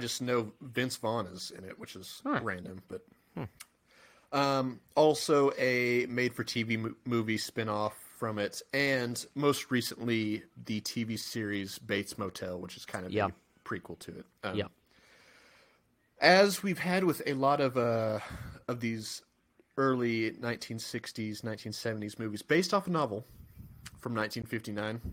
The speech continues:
Speaker 1: by
Speaker 2: Sure.
Speaker 1: Robert, mm, I'm gonna go with Bloch.
Speaker 2: Fifty-nine to six. Man, they just,
Speaker 1: They,
Speaker 2: back in the day, they just,
Speaker 1: I don't
Speaker 2: a book
Speaker 1: remember
Speaker 2: came out immediately, it's a movie.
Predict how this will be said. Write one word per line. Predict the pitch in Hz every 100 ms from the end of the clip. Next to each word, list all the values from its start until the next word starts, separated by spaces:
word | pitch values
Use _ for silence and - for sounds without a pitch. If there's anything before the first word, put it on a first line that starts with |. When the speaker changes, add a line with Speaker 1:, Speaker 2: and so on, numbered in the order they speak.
| -
Speaker 1:
by | 117 107 104 98
Speaker 2:
Sure. | - 95 - _ _ -
Speaker 1:
Robert, | 117 117 120 - - - -
mm, | 123 123 123 120 120
I'm | 120
gonna | 120 117 110
go | 107
with | 101 - - - 131
Bloch. | 117 107 98 - - - - - -
Speaker 2:
Fifty-nine | - 151 - 143 120 107 98 95 - _
to | -
six. | 104 113 101 -
Man, | 117 113
they | 147
just, | 120 - _ - - -
Speaker 1:
They, | 147 202
Speaker 2:
back | 147 226
in | 226
the | 160
day, | 107 131 123 107
they | 120
just, | 147 135
Speaker 1:
I |
don't | 208 240
Speaker 2:
a |
book | 117 107
Speaker 1:
remember | 175 180
Speaker 2:
came | 165
out | 160
immediately, | 117 123 147 151
it's | 147
a |
movie. | 156 151 98